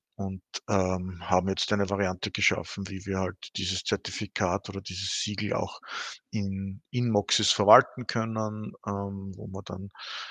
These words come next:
eben, äh, Benutzer dazu authentisieren darf, Webservice-Benutzer,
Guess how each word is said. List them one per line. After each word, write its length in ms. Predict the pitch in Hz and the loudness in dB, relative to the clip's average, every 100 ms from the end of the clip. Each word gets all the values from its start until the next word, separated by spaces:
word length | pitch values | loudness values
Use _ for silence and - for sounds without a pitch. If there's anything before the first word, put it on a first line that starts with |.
| - - | -14 -8
eben, 320 | 95 92 92 | -6 -6 -6
äh, 580 | - - - - 117 - - | -4 -4 -6 -8 -12 -18 -6
Benutzer 420 | 123 139 135 - | 2 2 2 0
dazu 300 | 113 107 - | -2 0 4
authentisieren 840 | 107 104 113 107 104 - 101 101 104 | 4 4 -2 -4 -6 -6 -4 -4 -2
darf, 300 | 104 95 - | -2 0 2
Webservice-Benutzer, 1300 | 104 - 110 104 104 - - 104 98 - 101 - | 2 2 2 2 0 -6 -4 -4 -4 -2 -2 -2